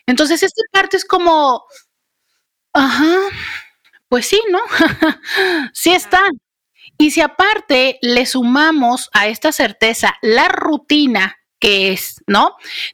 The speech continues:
Tenemos relaciones sexuales y eso significa, ya me lo sé, o sea, puede ser delicioso el guión, pero siempre es el mismo, que a veces se reduce a beso, bubi izquierda, bubi derecha, te bajo el calzón,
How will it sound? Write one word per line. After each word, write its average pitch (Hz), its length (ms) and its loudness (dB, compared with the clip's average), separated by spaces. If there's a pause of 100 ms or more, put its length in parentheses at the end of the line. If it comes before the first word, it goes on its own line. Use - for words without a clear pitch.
Tenemos 311 340 2
relaciones 302 500 0
sexuales 254 560 -2
y 240 100 0
eso 226 280 -2
significa, 233 640 0
ya 240 320 0
me 269 140 -2
lo 233 160 0
sé, 214 580 -2
o 196 80 0
sea, 226 160 0
puede 262 280 0
ser 269 260 -2
delicioso 247 640 0
el 240 160 -2
guión, 214 280 0
pero 208 220 0
siempre 269 560 0
es 262 140 -4
el 226 160 0
mismo, 208 500 0 (280)
que 233 100 4
a 214 40 2
veces 247 300 -2
se 302 120 0
reduce 233 760 -2
a 202 480 0
beso, 277 800 0
bubi 262 300 -2
izquierda, 262 420 0
bubi 240 260 -4
derecha, 226 420 -2
te 220 100 -2
bajo 220 240 0
el 254 80 -6
calzón, 233 560 0